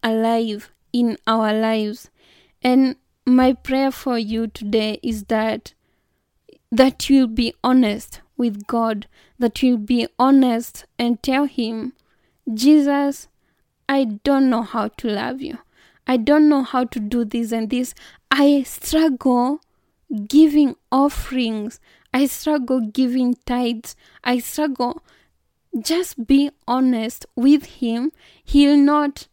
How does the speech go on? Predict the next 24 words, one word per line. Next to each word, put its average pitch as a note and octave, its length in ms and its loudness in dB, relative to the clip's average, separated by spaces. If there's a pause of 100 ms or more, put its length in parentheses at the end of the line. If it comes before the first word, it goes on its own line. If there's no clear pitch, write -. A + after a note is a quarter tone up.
(180)
hate - 500 -2
you. A#3+ 300 -4 (500)
He - 340 0 (160)
already B3 760 0
loves A#3+ 400 0
you. A3+ 180 -8 (320)
I C4 120 -2
like D4+ 340 0
this B3 320 -2
quote. A#3+ 500 -4 (220)
Um, A#3 420 2
not, D4+ 240 8 (140)
it's - 360 -6
in C4+ 140 4
the B3+ 100 6
book C#4 300 -2
of A#3 260 -6
Corinthians, A3+ 1080 -6 (460)
and B3 300 0 (400)
it's - 340 -4 (120)
a B3 100 2
paraphrasing. C4+ 920 0
I'm A3+ 180 -4
paraphrasing. B3 920 -2